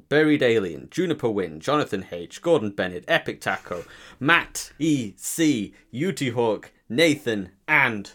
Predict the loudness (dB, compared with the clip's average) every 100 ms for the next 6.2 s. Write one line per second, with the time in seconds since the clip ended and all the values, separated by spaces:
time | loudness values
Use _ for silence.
0 | _ _ _ 0 4 4 4 -4 -10 -12
1 | -16 -18 _ _ _ -8 -4 -2 -2 -6
2 | -12 _ -8 -6 -6 -4 -4 -4 -6 -6
3 | -6 -4 0 2 0 -2 -8 _ _ _
4 | -8 -6 -2 0 2 2 -2 -2 -2 -2
5 | -4 _ _ -10 -6 -2 -2 0 -2 0
6 | 0 0